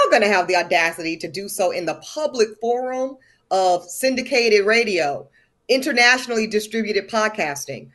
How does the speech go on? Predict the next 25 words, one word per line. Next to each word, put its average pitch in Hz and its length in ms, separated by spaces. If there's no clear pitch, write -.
nationally 233 640
syndicated 226 640
cable 214 300
news, 175 400
you, 165 100
what 226 220
have 233 320
you, 147 180
right? 175 400
You 415 540
are 247 240
literally 240 560
begging 185 640
for 226 180
an 208 60
enormous 262 640
microscope 214 1120
of 190 180
scrutiny 254 640
and 208 140
criticism 185 560
to 175 100
come 214 320
your 180 180
way. 139 360